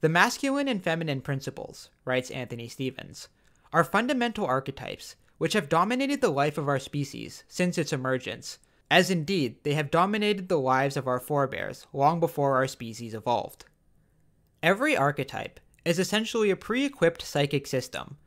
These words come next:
which prepares the individual for some encounter which is likely to occur. The syzygy prepares a person for the encounter with the opposite gender, since a strong attraction to the opposite gender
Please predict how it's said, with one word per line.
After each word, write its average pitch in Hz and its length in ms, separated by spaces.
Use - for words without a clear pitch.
which 165 200
prepares 214 440
the 269 160
individual 143 840
for 156 120
some 214 260
encounter 139 640
which 135 160
is 127 100
likely 127 340
to 117 180
occur. 110 420
The 165 100
syzygy 285 540
prepares 156 440
a 143 60
person - 600
for 156 140
the 175 100
encounter 185 500
with 180 140
the 160 100
opposite 123 420
gender, 120 460
since 214 240
a 208 40
strong 233 400
attraction 160 560
to 160 100
the 139 100
opposite 123 400
gender 123 500